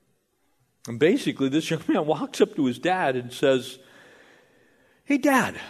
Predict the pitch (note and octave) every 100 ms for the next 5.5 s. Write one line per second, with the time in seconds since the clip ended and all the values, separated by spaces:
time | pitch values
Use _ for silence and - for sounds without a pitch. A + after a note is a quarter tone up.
0 | - - C#4+ - A#3+ A3 F3 D3 B2 F2
1 | - - - _ _ _ _ _ _ _
2 | _ _ _ _ _ _ _ _ _ _
3 | _ _ _ _ _ _ _ _ _ _
4 | _ - - B2+ A#2+ A#2 A#2+ A2+ G#2+ G#2
5 | A2 G2 G2 -